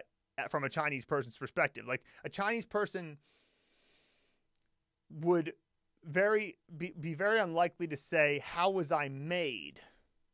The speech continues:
Because "How was I made?" seems obvious. You're just a part of the organism that is constantly in a growth life cycle. They might ask, "How did I grow?" Right? Because that's a m-, much more interesting question. Like, how does the growth cycle happen?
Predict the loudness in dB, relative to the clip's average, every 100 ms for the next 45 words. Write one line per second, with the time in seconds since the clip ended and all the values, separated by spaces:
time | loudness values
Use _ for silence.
0 | _ -6 -6 0 2 2 0 -12 -10 0
1 | 2 2 0 0 0 0 -2 -4 -6 0
2 | 2 2 0 -6 -6 -6 -6 -8 -6 -4
3 | -4 -4 -2 0 -2 -4 -4 -4 -2 -2
4 | -4 -8 -4 -4 -4 -6 -6 -4 0 0
5 | 0 -2 -2 -2 -2 -2 -4 -16 _ _
6 | -6 2 4 6 4 0 -2 0 0 0
7 | -2 -4 -4 -4 -4 -10 -20 _ _ _
8 | _ -4 0 0 -2 0 0 0 -2 0
9 | -2 -2 -2 -8 -10 -6 -4 -4 -6 -6
10 | -6 -8 -2 0 0 -2 -6 -2 -2 -2
11 | -6 -10 -2 0 0 -6 -20 _ _ -6
12 | -6 -4 -4 -4 -4 -6